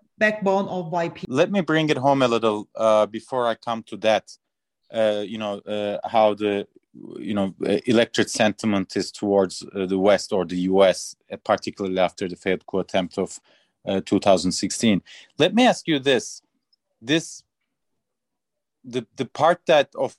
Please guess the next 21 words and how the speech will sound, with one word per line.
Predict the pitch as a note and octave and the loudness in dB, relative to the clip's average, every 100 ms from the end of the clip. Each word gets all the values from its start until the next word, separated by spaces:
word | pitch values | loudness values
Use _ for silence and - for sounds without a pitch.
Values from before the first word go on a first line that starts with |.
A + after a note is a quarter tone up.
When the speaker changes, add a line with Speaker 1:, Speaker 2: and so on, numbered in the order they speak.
| _ - | _ -12
Speaker 2:
this | - | -8
amendment | A2+ A2+ A2+ A2 A2 G2 - - - _ - | -4 0 0 0 -4 -6 -8 -18 -20 _ 0
that | G#2+ G#2+ | 0 2
obviously | A2 G#2+ G2 - A2 | 0 0 -4 -6 -8
is | F2+ | -6
related | G2 G2+ G2 - G2+ _ - | -2 2 2 0 -10 _ -4
to, | G#2 F#2+ F#2 F#2 F#2 - _ _ F#2+ | 0 0 0 -2 -4 -10 _ _ -12
uh, | |
Turkey-Greece, | F#2 A#2 G#2+ - G#2 G2+ G#2+ - - - | -2 0 0 0 -2 2 0 0 -6 0
uh, | G#2 G2 | 4 4
relations, | G2 G#2+ G#2 A2+ F#2 | 2 0 0 -6 -8
do | - | -4
you | A2+ | -2
think | A#2 D#3 C#3+ | -2 -4 -4
this | B2+ - | -6 -6
will | C#3 C3 | -4 -2
actually | - A#2+ - C#3 B2+ B2 A#2 | 0 -2 -4 -2 2 2 0
calm | - B2 B2+ A#2 | -2 -2 -2 -4
down | A#2+ B2+ C#3 B2 _ _ _ _ _ | -4 -4 -6 -14 _ _ _ _ _
the | A#2+ A#2+ | -8 -4
rhetoric | A#2+ - B2+ B2 | -6 -4 -4 -4